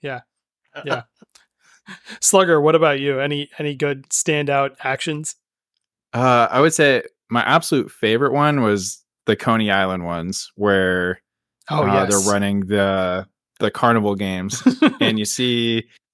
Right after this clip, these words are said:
Speaker 2: a ninja wearing the little, like, Coney Island, like, straw hat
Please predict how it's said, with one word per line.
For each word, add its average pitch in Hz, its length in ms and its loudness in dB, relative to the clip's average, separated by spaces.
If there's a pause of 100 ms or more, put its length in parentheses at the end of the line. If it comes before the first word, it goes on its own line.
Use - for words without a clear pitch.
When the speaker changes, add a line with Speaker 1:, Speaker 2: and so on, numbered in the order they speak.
(140)
Speaker 2:
a 123 40 -2
ninja 123 520 2
wearing 110 400 2
the 107 120 0
little, 113 440 0
like, 107 260 -2
Coney 117 340 -4
Island, 107 680 -4
like, 104 200 -6
straw 110 460 -2
hat 107 420 -2